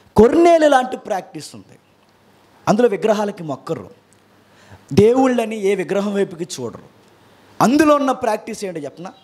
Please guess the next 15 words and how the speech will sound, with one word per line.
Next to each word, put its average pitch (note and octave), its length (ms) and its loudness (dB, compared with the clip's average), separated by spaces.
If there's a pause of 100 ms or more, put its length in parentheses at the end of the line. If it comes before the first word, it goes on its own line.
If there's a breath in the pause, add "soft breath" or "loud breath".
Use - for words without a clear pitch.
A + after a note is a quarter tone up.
(540 loud breath)
ఇవేవి B3+ 680 8
దేవుళ్ళు G#3+ 400 4
కాదు, B2 380 -14 (260)
ఈ A#3 120 8
nature A#3+ 600 4
దేవుళ్ళు F3+ 360 0
కాదు, A#2+ 320 -16 (500 loud breath)
కనిపించని A#3 760 0
ఆత్మగా F#3 920 0
ఎక్కడో G3 460 2
దేవుడు E3 340 -2
ఉన్నాడు. A#2 400 -6 (400 loud breath)
ఆయనకు B3 720 4
మనం G#3 260 -6
నచ్చాలని, D3+ 640 -8